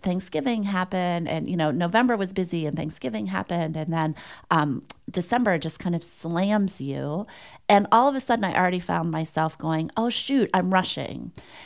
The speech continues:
And, uh, you can lay that scenario over a million things in our lives when it comes to this kind of year, where we tell ourselves leading into it, "I'm gonna slow down. This year is gonna be different.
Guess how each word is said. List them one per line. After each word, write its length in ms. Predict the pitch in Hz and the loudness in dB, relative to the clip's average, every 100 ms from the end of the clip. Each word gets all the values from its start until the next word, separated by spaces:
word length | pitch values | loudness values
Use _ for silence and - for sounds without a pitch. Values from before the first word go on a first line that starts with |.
| - - 214 | -20 4 8
And, 500 | 208 202 196 196 185 | 10 10 8 6 4
uh, 60 | - - - - | 2 0 -2 -2
you 220 | 233 240 | 0 0
can 180 | 269 240 | 4 2
lay 400 | - 196 196 208 | 2 4 6 6
that 240 | 202 196 - | 4 2 0
scenario 600 | 190 180 165 175 160 151 | -2 0 2 2 4 2
over 220 | 160 160 | 2 0
a 80 | 170 | 0
million 420 | 170 170 202 202 | 2 0 0 -2
things 300 | 175 156 165 | -2 -4 -4
in 80 | 160 | -2
our 140 | 156 | -2
lives 360 | 151 165 160 127 | 0 0 0 -2
when 120 | 156 | -4
it 100 | 147 | -4
comes 280 | - 160 - | -4 -6 -4
to 120 | 160 | -6
this 240 | 143 147 - | -6 -8 -10
kind 320 | - 160 151 | -6 -4 -4
of 100 | 147 | -4
year, 320 | 156 156 143 | -2 0 0
where 140 | 151 | 0
we 160 | 160 165 | -2 -4
tell 300 | - 240 262 | -2 2 6
ourselves 580 | 220 185 180 143 160 175 | 6 6 8 8 6 0
leading 240 | 180 185 | 0 0
into 360 | 190 196 - 139 | 0 0 0 0
it, 220 | 147 - - - - - - | 0 -2 -10 -18 -18 -4 4
"I'm 160 | 170 | 4
gonna 160 | 185 185 | 4 0
slow 280 | 185 196 208 | 0 0 2
down. 460 | 277 302 202 143 | 4 4 4 2
This 200 | 143 - | 0 -2
year 140 | 92 90 | 0 0
is 120 | 90 | 0
gonna 200 | 98 98 | -2 -2
be 140 | 113 113 | -2 0
different. 500 | 143 - 180 151 | -2 2 0 0